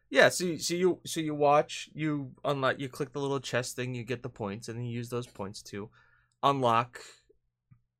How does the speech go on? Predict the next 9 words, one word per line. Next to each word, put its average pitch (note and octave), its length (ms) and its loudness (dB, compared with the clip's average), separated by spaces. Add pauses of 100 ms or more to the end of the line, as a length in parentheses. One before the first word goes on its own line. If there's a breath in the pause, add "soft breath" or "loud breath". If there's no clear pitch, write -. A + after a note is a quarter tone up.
(340)
an C3 80 -4
emote, B2 480 0
and C3+ 80 -4
it A#2+ 220 -2
lets B2 280 -2
you B2 100 -8
kinda B2 260 -4
do C#3+ 180 -6
that. A2+ 240 -2